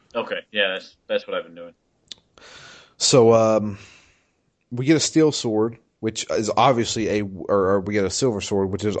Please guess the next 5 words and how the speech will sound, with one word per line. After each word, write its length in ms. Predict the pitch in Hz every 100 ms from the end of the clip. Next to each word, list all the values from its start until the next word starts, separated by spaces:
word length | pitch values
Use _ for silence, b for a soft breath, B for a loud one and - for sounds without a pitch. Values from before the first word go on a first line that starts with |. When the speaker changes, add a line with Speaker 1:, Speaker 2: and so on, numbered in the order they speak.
| 107
Speaker 2:
obviously 480 | 120 117 110 107
a 80 | 98
Witcher's 640 | 98 110 - 101 90 85 -
sword. 520 | - - 85 87 98 95 _ _ _ _ _ _ _ _ _ _ -
Um, 640 | 98 95 90 90 90 90